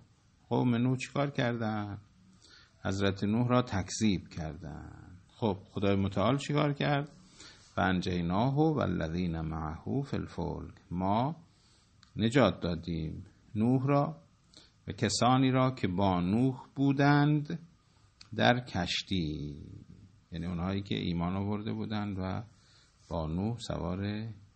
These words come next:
کشتی شدند. و اغرقنا الذین کذبوا بآیاتنا، و غرق کردیم اون کسانی را که تکذیب کردند آیات ما را.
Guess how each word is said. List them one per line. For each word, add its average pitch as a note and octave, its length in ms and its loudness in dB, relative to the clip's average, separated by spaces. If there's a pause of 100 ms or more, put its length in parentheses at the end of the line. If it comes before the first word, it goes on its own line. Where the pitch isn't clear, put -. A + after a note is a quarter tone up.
(440)
کشتی D#2+ 440 -10
شدند. - 480 -16 (1000)
و G#2+ 40 4
اغرقنا A2 500 8
الذین F#2 500 2
کذبوا C#3 540 0
بآیاتنا، E2 920 -4 (260)
و D#2+ 260 -4 (680)
غرق G2+ 380 4
کردیم E2 520 -4
اون F2+ 140 -6
کسانی C3 600 2
را C3 200 0
که C3+ 300 -2
تکذیب G#2+ 720 0
کردند E2+ 680 -2
آیات D2+ 580 -6
ما D#2 240 -8
را. C#2+ 580 -14